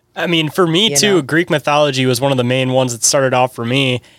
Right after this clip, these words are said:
Speaker 1: And one
Speaker 2: Mm-hmm.
Speaker 1: thing that I've always kind of tried to rationalize in my head is the whole idea that you hear about a lot of these creatures, and today people are like, "Oh, that doesn't exist. That's just a thing of stories."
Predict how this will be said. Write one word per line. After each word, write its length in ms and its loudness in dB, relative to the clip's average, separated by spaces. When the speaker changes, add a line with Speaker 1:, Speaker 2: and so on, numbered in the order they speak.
Speaker 1:
And 440 0
one 140 0
Speaker 2:
Mm-hmm. 60 -4
Speaker 1:
thing 120 0
that 120 0
I've 220 0
always 280 0
kind 200 -2
of 220 -8
tried 220 -4
to 60 0
rationalize 760 0
in 60 -6
my 180 0
head 180 -2
is 120 -4
the 60 0
whole 200 2
idea 340 0
that 300 0
you 160 -4
hear 140 0
about 340 0
a 80 0
lot 180 2
of 80 -2
these 140 0
creatures, 480 -2
and 120 -2
today 280 0
people 260 -2
are 60 2
like, 240 0
"Oh, 180 2
that 140 0
doesn't 180 -2
exist. 360 -2
That's 140 0
just 200 -2
a 100 0
thing 220 -2
of 80 -2
stories." 520 0